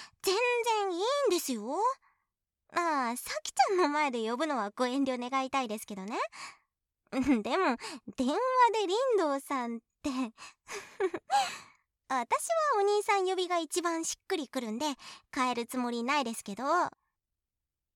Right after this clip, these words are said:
ょっとやってみてくださいよ。あ、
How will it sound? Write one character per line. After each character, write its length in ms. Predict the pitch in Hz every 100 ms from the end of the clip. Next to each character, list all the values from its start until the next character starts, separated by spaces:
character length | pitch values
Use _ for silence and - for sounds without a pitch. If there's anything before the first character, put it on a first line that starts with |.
| _ _ _ _ _ _ - 453
ょ 20 |
っ 40 | 440 -
と 140 | 392
や 140 | 302
っ 40 | 294
て 180 | - 480
み 60 | 571 640
て 60 | 587
く 80 |
だ 140 | 453 403
さ 100 | 453
い 20 | 494 480 453
よ。 60 | 381 - - - _ _ _ _ _
あ、 300 | - 403 392